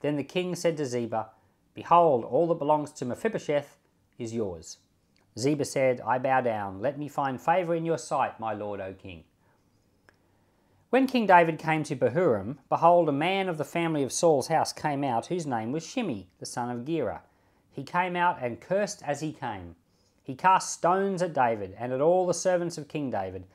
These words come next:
and all the people and all the mighty men were on his right hand and on his left. Shimei said, when he cursed, "Begone, begone, you man of blood and wicked fellow. Yahweh has returned on you all the blood of Saul's house,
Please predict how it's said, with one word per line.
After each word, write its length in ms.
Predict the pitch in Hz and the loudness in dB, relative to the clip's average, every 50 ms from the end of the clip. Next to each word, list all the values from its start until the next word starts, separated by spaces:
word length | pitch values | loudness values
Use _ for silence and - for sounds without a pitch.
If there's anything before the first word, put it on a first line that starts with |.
| _ _ _ _ _ _ _ _ | _ _ _ _ _ _ _ _
and 100 | 127 135 | 0 4
all 240 | 160 190 208 208 208 | 6 6 8 6 6
the 80 | 196 185 | 4 0
people 400 | 196 - 175 170 - 135 120 117 | -2 -2 -4 -2 -2 -2 -2 -2
and 100 | 120 143 | 0 2
all 160 | 165 185 185 | 2 2 4
the 120 | 170 165 | 2 2
mighty 340 | 156 165 170 170 151 160 151 | 2 2 2 2 0 -2 -4
men 220 | 147 147 143 131 | -4 -4 -2 0
were 100 | 131 139 | 0 0
on 140 | 139 147 143 | 0 0 -2
his 180 | 139 135 117 110 | -4 -6 -8 -4
right 300 | 117 131 139 147 147 - | 0 2 2 2 2 0
hand 320 | - 131 135 143 147 139 | -4 -8 -6 -6 -4 -4
and 100 | 127 123 | -4 -4
on 120 | 135 131 127 | -4 -4 -4
his 180 | 131 117 - | -8 -10 -12
left. 340 | 98 - - - - _ _ _ _ _ _ _ _ _ _ _ _ _ _ _ _ | -12 -14 -14 -14 -16 _ _ _ _ _ _ _ _ _ _ _ _ _ _ _ _
Shimei 320 | - - - 202 196 180 156 | -14 -4 -2 0 0 0 -2
said, 400 | - - 160 151 147 139 127 - _ _ _ _ _ - | -2 0 0 0 0 0 -4 -10 _ _ _ _ _ -10
when 140 | 113 104 98 | -10 -8 -8
he 100 | 98 92 | -10 -10
cursed, 420 | - 95 90 92 98 - - _ _ _ _ _ _ _ _ _ | -10 -8 -8 -8 -10 -10 -14 _ _ _ _ _ _ _ _ _
"Begone, 460 | - 143 135 175 202 226 240 247 233 208 | -10 0 6 8 8 10 10 8 6 4
begone, 480 | 208 202 170 202 214 208 190 165 151 | 0 2 6 8 8 8 8 6 4
you 140 | 147 147 147 | 2 0 0
man 260 | 143 151 156 156 151 | 0 0 0 0 0
of 160 | 147 135 117 | 0 -2 0
blood 260 | 117 131 139 170 175 143 | 2 6 6 6 6 4
and 200 | 123 120 113 123 | 2 -2 -2 -4
wicked 320 | 151 - - 123 110 - | -4 -4 -4 -6 -6 -4
fellow. 460 | - 139 127 123 127 135 151 196 214 - _ _ _ _ _ _ _ _ _ _ _ _ _ _ | 0 2 4 6 6 4 4 2 -2 -6 _ _ _ _ _ _ _ _ _ _ _ _ _ _
Yahweh 400 | - 131 156 175 185 185 190 185 | 0 4 8 8 10 10 8 8
has 180 | 170 170 165 - | 6 4 0 0
returned 440 | 165 165 - - 202 202 202 190 185 | -2 -2 -2 0 0 0 0 2 2
on 160 | 180 175 170 | 2 2 2
you 160 | 170 160 160 | 2 4 6
all 320 | 175 202 226 226 226 226 202 | 8 8 10 10 8 6 6
the 80 | 202 | 2
blood 260 | 175 165 185 185 180 | 2 4 6 6 6
of 100 | 175 156 | 4 2
Saul's 360 | - - 190 175 160 151 - - | 0 2 2 4 4 2 2 0
house, 420 | 131 113 104 107 - - - - | -2 -2 -2 -2 -4 -8 -12 -16